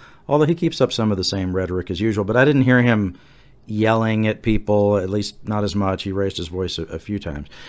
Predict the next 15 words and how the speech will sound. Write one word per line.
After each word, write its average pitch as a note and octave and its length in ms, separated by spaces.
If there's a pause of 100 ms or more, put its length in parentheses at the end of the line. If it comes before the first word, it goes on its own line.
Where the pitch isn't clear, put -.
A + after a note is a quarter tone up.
(120)
He D3+ 140
said C3+ 300
that A2+ 140
he C3 160
would A#2 220
never A2+ 540 (680)
bring A2 220
a G2+ 60
proposal G2+ 420
forward E2 480 (160)
that G2+ 160
would G2+ 160
discriminate B2+ 800
against F#2+ 460 (480)
anybody, D#2+ 640